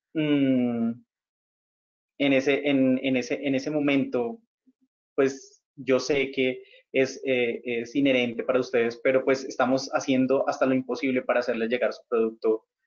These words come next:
al, a sus hogares. Eh, por mi parte, eh, no es más, simplemente, eh, darles una voz de aliento que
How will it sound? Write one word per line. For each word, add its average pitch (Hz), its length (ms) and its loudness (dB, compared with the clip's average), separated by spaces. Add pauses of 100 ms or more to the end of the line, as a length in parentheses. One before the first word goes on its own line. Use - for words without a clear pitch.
(160)
al, 120 360 -2
a 117 80 -4
sus 123 180 -6
hogares. 110 480 -2 (960)
Eh, 117 380 -2
por 131 140 2
mi 135 180 2
parte, 131 520 2
eh, 123 340 -6
no 117 200 -4
es 123 80 -4
más, 143 440 0
simplemente, 131 880 -2 (500)
eh, 120 300 -4
darles 135 380 2
una 147 340 0
voz 143 140 2
de 147 80 2
aliento 135 360 -2
que 120 420 -4